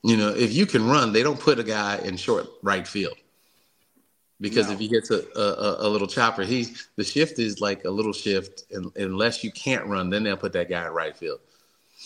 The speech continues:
Speaker 1: Because the shortstop has a chance to make a play anyway. But if you can run, they're not putting the guy out there. Now, the shift only blocks a ground ball.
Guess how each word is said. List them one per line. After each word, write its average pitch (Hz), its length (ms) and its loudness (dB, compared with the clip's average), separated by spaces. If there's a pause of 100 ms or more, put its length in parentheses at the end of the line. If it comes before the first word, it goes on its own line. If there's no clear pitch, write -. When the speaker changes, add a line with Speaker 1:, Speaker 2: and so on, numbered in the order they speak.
(360)
Speaker 1:
Because 101 280 2
the 95 60 -4
shortstop 101 440 0
has 92 140 0
a 92 40 -4
chance 92 360 -4
to 98 60 -4
make 95 200 -2
a 90 40 -6
play 95 240 0
anyway. 82 420 -2 (880)
But 92 120 0
if 90 80 -2
you 120 120 2
can 110 140 -2
run, 107 220 4
they're 95 140 2
not 95 400 0
putting 90 480 -2 (640)
the 95 100 -4
guy 92 140 0
out 87 180 -2
there. 82 180 -2
Now, 101 200 -2 (1400)
the 104 140 0
shift - 420 0
only 131 460 2
blocks 98 360 2
a - 40 -6
ground 87 300 -2
ball. - 240 -10